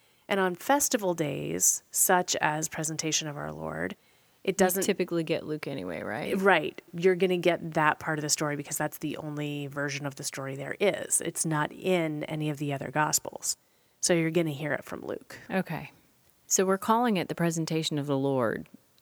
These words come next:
Speaker 2: Is he actually named the Lord at this point?
Speaker 1: No.
Speaker 2: No.
Speaker 1: This is just the church speak for it.
Speaker 2: Okay.
Speaker 1: And the festival day when it's honored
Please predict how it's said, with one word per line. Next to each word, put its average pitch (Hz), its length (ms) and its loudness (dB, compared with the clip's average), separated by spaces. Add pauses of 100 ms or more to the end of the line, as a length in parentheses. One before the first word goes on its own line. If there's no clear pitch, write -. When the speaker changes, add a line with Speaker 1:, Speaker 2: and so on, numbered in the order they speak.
(120)
Speaker 2:
Is 165 880 2
he 180 240 2
actually 165 540 2
named 139 640 -2 (420)
the 220 140 4
Lord 220 340 2
at 233 140 -4
this 233 160 -2
point? 254 420 -4
Speaker 1:
No. 139 280 -4 (100)
Speaker 2:
No. 165 300 0 (140)
Speaker 1:
This 185 320 4
is 165 100 0
just - 220 0
the 143 80 -6
church - 320 -2
speak - 340 0
for 185 280 2
it. - 240 -2 (100)
Speaker 2:
Okay. 170 420 0 (160)
Speaker 1:
And 160 280 0
the 151 280 0
festival 151 580 0
day 143 520 -4 (480)
when 151 400 -2
it's 139 260 -6
honored 135 480 -8